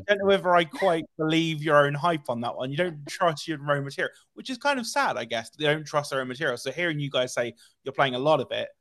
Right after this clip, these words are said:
Speaker 1: is good news, basically, 'cause you trust your, you trust your own instincts and you go, "Yeah, we're confident in the material," if that makes sense.
Speaker 2: Well, I'd like to touch on that a little bit because
Speaker 1: Mm, of course.
Speaker 2: you're, you're fully and completely right.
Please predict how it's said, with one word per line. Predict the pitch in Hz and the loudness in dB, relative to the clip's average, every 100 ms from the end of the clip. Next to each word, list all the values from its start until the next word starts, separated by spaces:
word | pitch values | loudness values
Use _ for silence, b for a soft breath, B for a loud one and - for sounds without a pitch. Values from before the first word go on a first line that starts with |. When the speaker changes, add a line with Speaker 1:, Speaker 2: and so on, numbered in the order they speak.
| _ _ | _ _
Speaker 1:
is | 131 117 - _ | -8 -8 -16 _
good | 139 117 | -6 -4
news, | 139 110 101 | -6 -6 -4
basically, | 123 120 110 107 | -4 -4 -8 -16
'cause | 104 123 | -10 -8
you | 123 | -4
trust | 139 127 - | 0 -2 -2
your, | 127 123 | -8 -8
you | 127 | -10
trust | 135 151 147 | -10 -10 -6
your | 131 | -6
own | |
instincts | 143 165 - 104 - | -4 -8 -10 -14 -12
and | 123 | -8
you | 120 | -2
go, | 120 113 b b | -2 -4 b b
"Yeah, | 156 139 | -2 -2
we're | 120 123 | -2 -6
confident | - 139 135 117 | -4 -6 -4 -8
in | |
the | 123 | -6
material," | 123 170 139 110 | -6 -2 0 0
if | |
that | 107 | -4
makes | 101 107 - | -10 -12 -10
sense. | 107 104 - - _ - | -12 -12 -16 -18 _ -2
Speaker 2:
Well, | 151 | 2
I'd | |
like | 180 180 | 2 2
to | 160 | 0
touch | 202 208 151 | 0 0 0
on | 117 | 0
that | 117 | -2
a | |
little | 113 107 101 | -4 -6 -4
bit | 107 | -4
because | 104 104 120 110 | -4 0 0 0
Speaker 1:
Mm, | 220 226 | -2 -2
of | 113 - - | -4 -12 -2
course. | 175 123 | -2 2
Speaker 2:
you're, | 165 190 | 2 4
you're | 160 202 | 4 4
fully | 190 - 208 226 165 139 - _ _ | 4 0 0 2 0 -2 -8 _ _
and | 135 127 | -10 -6
completely | 135 - 165 117 110 | -6 -6 -8 -6 -4
right. | 104 90 - | -4 -6 -14